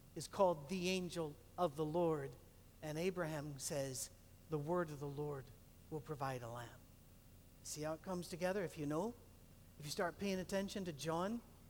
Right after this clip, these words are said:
But there's more. John chap-, I'm sorry, they got John on the brain. Genesis chapter thirty-two, verses twenty-four and forward. I love this story 'cause it's so bizarre.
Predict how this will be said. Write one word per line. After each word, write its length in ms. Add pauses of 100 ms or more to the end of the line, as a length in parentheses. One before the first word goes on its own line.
(520)
But 120
there's 200
more. 360 (1200)
John 340
chap-, 220 (100)
I'm 200
sorry, 260 (640)
they 100 (160)
got 180
John 180
on 100
the 80
brain. 280 (340)
Genesis 460
chapter 340
thirty-two, 720 (760)
verses 300
twenty-four 640
and 140
forward. 560 (1200)
I 80
love 240
this 140
story 560 (120)
'cause 200
it's 160
so 260
bizarre. 560